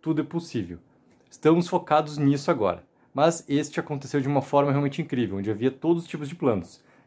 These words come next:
Então o mundo mudou e alteramos esses planos. O que que tá sendo falado também, né? Vamos por partes aqui, <laughs> nesse abre aspas, Scott Gimple. Primeira coisa, o que que aconteceu que tava planejado, o mundo mudou e tudo mudou os planos.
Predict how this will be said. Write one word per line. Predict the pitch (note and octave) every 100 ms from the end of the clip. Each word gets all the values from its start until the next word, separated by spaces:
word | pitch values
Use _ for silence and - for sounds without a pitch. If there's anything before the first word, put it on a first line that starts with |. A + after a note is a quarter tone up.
| -
Então | E3+ F3 F#3 G3+
o |
mundo | E3+ E3 F3+
mudou | G3+ E3+ F#3+ C#4+
e | C#3
alteramos | D#3+ - E3+ C#3 C#3+
esses | C#3 -
planos. | - A2+ F2 - _ _ _ -
O |
que | A#2+ E3+
que |
tá | F3
sendo | F3 F3+
falado | F3 E3 B2 A2 A2+ G2
também, | G#2 G#2 G2+
né? | F#2+
Vamos | E2+ A#2
por | D3 -
partes | A#2 A#2 - -
aqui, | - F#2+ -
<laughs> |
nesse | D3 C#3 A#2+
abre | A#2 A2+
aspas, | A2 A2 -
Scott | - A#2
Gimple. | G#2 F2+ _ - _
Primeira | - A#2+ -
coisa, | A#2+ G#2 - _ _ _ _ _
o |
que | - E3+
que | G3 F3+ D3+ B2+ A#2
aconteceu | A#2 B2+ - A#2+ - C#3+
que | C#3+
tava | B2
planejado, | - A2+ G2 G#2+ C3+ C#3
o | C3
mundo | C3 B2+
mudou | A#2 G#2+ A#2+ C3+
e |
tudo | C3 B2
mudou | C3 B2 A#2
os | A2+
planos. | G#2+ F2 -